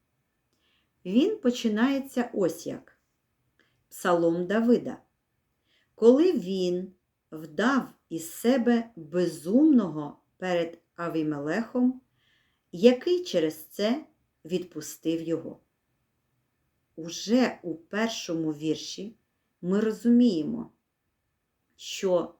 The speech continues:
Давид, тікаючи від Авімелеха, вдав з себе безумного. І саме цей момент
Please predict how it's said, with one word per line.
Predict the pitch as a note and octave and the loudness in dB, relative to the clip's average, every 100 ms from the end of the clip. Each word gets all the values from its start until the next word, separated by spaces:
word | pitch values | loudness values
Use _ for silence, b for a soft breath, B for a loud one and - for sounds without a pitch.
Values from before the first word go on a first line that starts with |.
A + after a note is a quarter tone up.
| - | -14
Давид, | D3 D#3+ C#3+ D#3+ G#3+ B3 - _ _ _ _ _ | -4 -4 -2 -2 -2 -2 -14 _ _ _ _ _
тікаючи | - G#3 - B3 G#3+ - - E3+ | -10 -8 -2 0 0 -2 -6 -6
від | E3 G3 - - | -4 -8 -10 -12
Авімелеха, | D#3+ E3 D3+ C#3+ E3 A#3+ - - _ _ _ _ _ _ - | -6 -4 -4 -4 -4 -4 -6 -16 _ _ _ _ _ _ -20
вдав | D#3+ D#3 G#3 C#4 C4 | -16 -6 -2 -2 -4
з | - | -12
себе | - B3 A3+ | -2 0 2
безумного. | G3+ A3 F#3 E3 D3+ C#3+ C#3+ C3+ - _ _ _ _ _ _ _ _ | 2 0 -4 -8 -8 -8 -14 -18 -20 _ _ _ _ _ _ _ _
І | E3 | -20
саме | - F#3+ F3 D#3+ | -12 -6 -4 -4
цей | - - A#3 | -6 -2 0
момент | A3 E3+ D3+ - - | 0 -4 -6 -8 -14